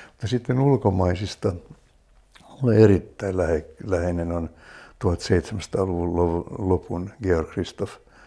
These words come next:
Lichtenberg. Siis hän, hän on ihan uskomaton. Hän oli sähköopin tuntija ja, ja hyvin syvästi koulutettu tiedemies,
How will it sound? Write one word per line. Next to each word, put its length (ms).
Lichtenberg. 640
Siis 140
hän, 120
hän 300
on 200
ihan 320
uskomaton. 600
Hän 260
oli 200
sähköopin 760
tuntija 520
ja, 220
ja 200
hyvin 420
syvästi 560
koulutettu 600
tiedemies, 760